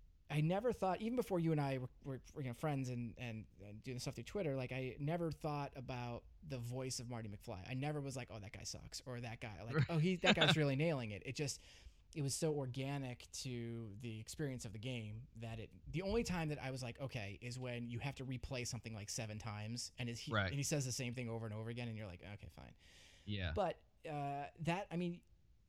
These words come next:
Speaker 2: That's
Speaker 1: it
Speaker 2: the best
Speaker 1: it
Speaker 2: compliment, by the way. To, to not be noticed is the best compliment,
Speaker 1: <laughs>
Speaker 2: which sounds crazy, but it's, it's, I mean, that's what it should be. I mean, I said this in one of my interviews years ago, but it was like,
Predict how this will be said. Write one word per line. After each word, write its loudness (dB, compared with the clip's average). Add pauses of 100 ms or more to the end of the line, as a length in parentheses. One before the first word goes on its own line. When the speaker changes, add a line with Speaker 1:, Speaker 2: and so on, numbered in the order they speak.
(480)
Speaker 2:
That's 6
Speaker 1:
it 0
Speaker 2:
the 4
best 6
Speaker 1:
it -
Speaker 2:
compliment, 8
by 10
the 8
way. 4
To, 4
to 8
not 10
be 8
noticed 8
is 8
the 8
best 10
compliment, 10
Speaker 1:
<laughs> -6
Speaker 2:
which 12
sounds 12
crazy, 12
but 10
it's, 6
it's, 6 (380)
I 10
mean, 12
that's 10
what 10
it 8
should 10
be. 12
I 12
mean, 12
I 12
said 10
this 10
in 12
one 12
of 12
my 12
interviews 12
years 12
ago, 12
but 12
it 12
was 10
like, 12